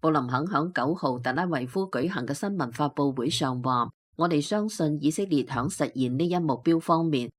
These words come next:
取得咗相當大嘅進展。佢譴責哈馬斯造成咗戰爭中嘅全部苦難。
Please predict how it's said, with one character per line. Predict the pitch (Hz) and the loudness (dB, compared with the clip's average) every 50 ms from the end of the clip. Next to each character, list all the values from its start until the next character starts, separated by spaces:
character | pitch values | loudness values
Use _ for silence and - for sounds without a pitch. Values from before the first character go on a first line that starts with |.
| _ _ _ | _ _ _
取 | - 135 151 | -2 -2 0
得 | 143 170 165 | 2 0 0
咗 | - - 120 131 156 | 0 0 0 0 0
相 | - - 175 175 175 | 0 0 0 0 0
當 | 175 175 170 170 170 | 0 0 0 0 0
大 | - 127 117 | 0 -2 -2
嘅 | 113 - 131 | -2 -4 -6
進 | 127 - 135 131 131 | -4 -2 0 0 -2
展。 | 127 - 113 104 117 131 156 147 - _ _ _ _ _ _ | -2 -2 -4 -2 0 0 -2 -2 -4 _ _ _ _ _ _
佢 | - - 165 165 | 2 2 2 4
譴 | 170 147 143 165 208 | 4 2 2 0 0
責 | - 185 156 143 | 2 2 2 2
哈 | 147 175 202 202 | 0 -2 -2 0
馬 | 190 165 151 | 0 2 0
斯 | 151 151 - 196 202 190 | 0 0 -2 -2 -2 0
造 | - 156 131 127 | 0 0 0 0
成 | - 123 120 | -2 -4 -4
咗 | 120 117 131 180 | -2 -2 -2 0
戰 | 180 - 160 151 151 | 2 2 2 2 2
爭 | 151 185 180 180 185 | 2 0 0 0 0
中 | - 175 175 180 | 0 -2 -2 0
嘅 | 165 | -2
全 | 143 - 143 120 117 117 | -2 -2 -4 -4 -2 -2
部 | 123 120 120 | -2 -2 -2
苦 | 117 120 - 110 131 | -2 -4 -2 -2 -2
難。 | 165 175 151 131 120 113 113 | 0 0 0 0 0 0 -4